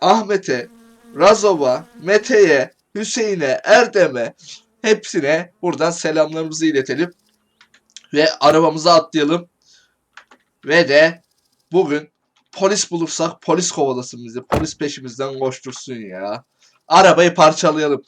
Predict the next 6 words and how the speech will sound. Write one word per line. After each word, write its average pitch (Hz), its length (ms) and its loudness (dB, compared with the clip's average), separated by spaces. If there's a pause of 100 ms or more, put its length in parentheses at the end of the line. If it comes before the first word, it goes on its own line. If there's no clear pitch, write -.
(100)
Parçalayabildiğimiz 139 840 -4
kadar. 120 280 -10 (180)
Gerekirse 180 520 0
ölelim. 156 400 -2 (880)
Bu 147 80 -4
yolda. 127 500 -2